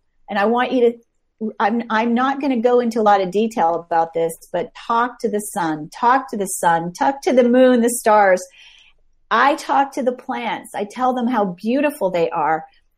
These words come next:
Unbelievable the stuff you get back when you start to give and receive out in the, in nature. I, I had a landscape business in Georgia for eleven years for Heavenscapes.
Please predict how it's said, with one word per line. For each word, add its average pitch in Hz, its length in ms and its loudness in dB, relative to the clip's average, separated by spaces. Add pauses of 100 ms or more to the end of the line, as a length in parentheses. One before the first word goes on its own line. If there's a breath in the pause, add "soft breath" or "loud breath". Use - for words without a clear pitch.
(160)
Unbelievable 269 800 2
the 196 100 -4
stuff 196 340 -4
you 196 80 -4
get 185 240 -4
back 156 400 -4
when 202 280 -2
you 202 140 -4
start 196 460 -2 (140)
to 175 280 -2 (640)
give 269 280 2
and 254 120 2
receive 214 680 0 (480)
out 202 320 2
in 202 160 -6
the, 202 180 -10
in 190 160 -8
nature. 185 480 -6 (500)
I, 233 360 2
I 226 160 4
had 330 180 2
a 254 60 4
landscape 233 580 2
business 202 420 0
in 202 120 -4
Georgia 214 540 2 (100)
for 196 100 -2
eleven 190 460 -2
years 175 380 -6
for 190 100 -6
Heavenscapes. 190 760 -4